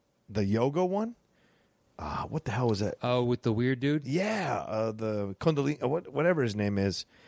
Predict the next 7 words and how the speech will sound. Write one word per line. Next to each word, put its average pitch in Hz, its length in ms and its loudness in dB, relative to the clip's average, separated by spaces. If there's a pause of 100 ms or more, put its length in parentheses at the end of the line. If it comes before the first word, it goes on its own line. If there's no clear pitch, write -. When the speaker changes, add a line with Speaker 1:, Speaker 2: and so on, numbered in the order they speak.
(320)
Speaker 1:
Um, 90 440 2 (120)
it 175 120 4
was 117 260 -2
fantastic. 104 1200 0
Speaker 2:
Okay, 107 240 2
yeah. 107 140 6
So 117 400 2